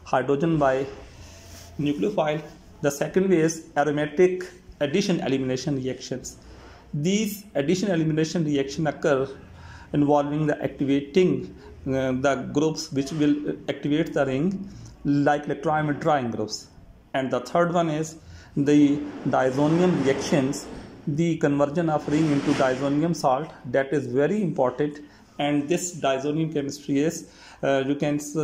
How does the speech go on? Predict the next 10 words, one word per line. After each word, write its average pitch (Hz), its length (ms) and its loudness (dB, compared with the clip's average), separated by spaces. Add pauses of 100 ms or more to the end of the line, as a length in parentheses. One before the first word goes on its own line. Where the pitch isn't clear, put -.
(240)
observe 147 400 -2
that 135 320 -4
produces 135 480 -4
variety 123 420 0
of 143 140 -4
product. 98 480 -4 (1120)
Now 190 160 2
the 190 120 -2
first 196 260 -6
one, 180 400 -4